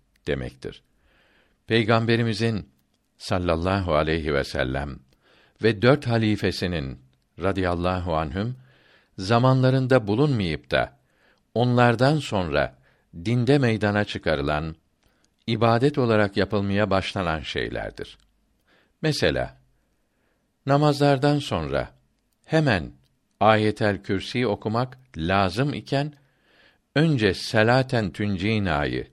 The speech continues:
ve başka duaları okumak bid'attir.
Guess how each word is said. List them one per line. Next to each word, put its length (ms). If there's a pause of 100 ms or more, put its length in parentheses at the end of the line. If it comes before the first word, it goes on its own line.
(760)
ve 260
başka 380
duaları 460
okumak 560 (440)
bid'attir. 840